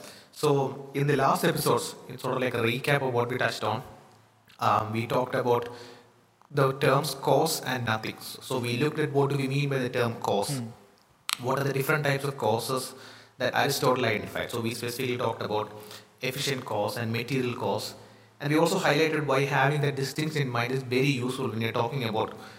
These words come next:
Speaker 1: the universe having a cause. Um, because then again, the reason we distinguish is that, so that when you get to a certain point of the discussion, people will say a thing like,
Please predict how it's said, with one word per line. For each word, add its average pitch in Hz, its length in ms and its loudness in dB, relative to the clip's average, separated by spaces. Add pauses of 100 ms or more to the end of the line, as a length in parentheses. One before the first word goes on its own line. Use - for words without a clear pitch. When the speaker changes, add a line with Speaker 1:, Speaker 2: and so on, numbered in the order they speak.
(200)
Speaker 1:
the 123 100 -6
universe 170 500 2
having 117 260 -2
a 107 80 -8
cause. - 420 -8 (580)
Um, 98 440 -4 (120)
because 143 200 -4
then 175 140 6
again, 135 420 -2 (360)
the 143 120 2
reason 196 260 2
we 190 100 0
distinguish 170 480 0
is 131 180 -2
that, 120 300 -2 (240)
so 143 160 -6
that 127 280 0 (240)
when 143 140 0
you 143 100 -2 (180)
get 160 220 0
to 220 80 0
a 202 40 0
certain 151 320 0
point 143 360 0
of 143 160 0
the 127 100 -4
discussion, 117 420 -8
people 120 260 -8
will 120 100 -4
say 120 180 -2
a 120 40 -4
thing 110 220 -6
like, 104 220 -4